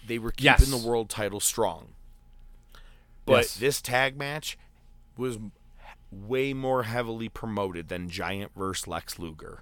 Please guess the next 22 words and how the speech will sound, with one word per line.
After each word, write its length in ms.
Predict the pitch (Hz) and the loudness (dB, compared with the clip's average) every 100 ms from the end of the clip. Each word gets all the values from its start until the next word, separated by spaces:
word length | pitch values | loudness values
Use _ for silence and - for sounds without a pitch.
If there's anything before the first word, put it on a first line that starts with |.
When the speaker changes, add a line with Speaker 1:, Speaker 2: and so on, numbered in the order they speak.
| - | -10
Speaker 2:
Mm-hmm. 240 | 110 117 185 107 | -6 -6 -4 0
Speaker 1:
I 120 | 113 | 0
really 460 | 107 113 120 123 | 0 0 0 0
think 480 | 107 - 131 87 85 - | -4 -2 -2 -2 -8 -6
it 160 | 110 | -4
would 120 | 110 | -4
have 60 | 107 | -4
been 160 | 101 90 | -6 -2
better 320 | 98 95 92 | -2 0 2
off 300 | 92 98 - | 2 2 -2
making 300 | 98 - 90 | -6 -6 -8
this 160 | 90 - | -8 -4
tag 300 | 95 98 95 | -2 -2 -4
team 260 | 113 104 | -6 -4
match 400 | 101 101 101 - | -4 -4 -6 -10
the 180 | 87 - | -12 -12
end 240 | 82 101 117 | -6 0 2
of 120 | 117 | 2
it 160 | 143 - - - - - | 2 0 -12 -20 -20 -10
to 100 | 120 | -2
see 280 | - 143 123 | 0 0 0
that 200 | 107 | -2